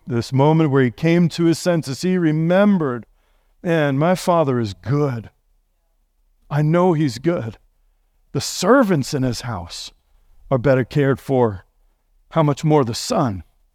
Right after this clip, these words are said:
And he repented and turned back toward God. There's got to be movement on our part toward God, 'cause here's, here's the message of the gospel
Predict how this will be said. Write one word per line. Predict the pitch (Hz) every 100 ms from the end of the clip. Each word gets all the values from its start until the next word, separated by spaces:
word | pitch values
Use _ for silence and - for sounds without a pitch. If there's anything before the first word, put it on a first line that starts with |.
| _ _ _ _ _ _ _ _ -
And | 110
he | 113
repented | 110 - - 165 151 160
and | 131 120
turned | - 143 151 151
back | 131 131 123
toward | - 139 127
God. | 113 110
There's | 110 120
got | 95 139 -
to | 135
be | 117 113
movement | 117 123 143 135 160 165 - _ _ _
on | 135 131
our | 131 131
part | - 127 123 -
toward | - 135 131 123
God, | - 117 110 - _ _ _
'cause | - 123
here's, | 135 139 135 - -
here's | 123 143 127
the | 120
message | 113 127 143 - 139
of | 156 139
the |
gospel | 120 127 127 - - 143